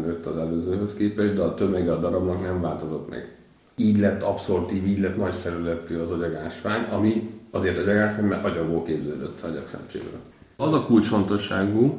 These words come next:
az agyagásványoknak a felületében, hogy van olyan részecskéje, amiben még eredeti gázok vannak,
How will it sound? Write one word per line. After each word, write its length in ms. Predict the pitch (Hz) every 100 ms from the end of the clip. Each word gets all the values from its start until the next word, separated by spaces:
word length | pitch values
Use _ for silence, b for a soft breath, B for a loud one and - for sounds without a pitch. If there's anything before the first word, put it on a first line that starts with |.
| -
az 120 | 101
agyagásványoknak 840 | 98 104 110 110 107 104 101 98
a 40 | 98
felületében, 640 | - 95 104 104 120 113
hogy 100 | 98
van 220 | 117 135 110
olyan 300 | 107 87 87
részecskéje, 920 | 87 85 - 85 - 80 107 135 -
amiben 320 | 110 107 110
még 280 | 110 110 -
eredeti 800 | - 127 95 87 82 - 82 80 -
gázok 540 | 90 85 78 87 82
vannak, 460 | - 69 95 143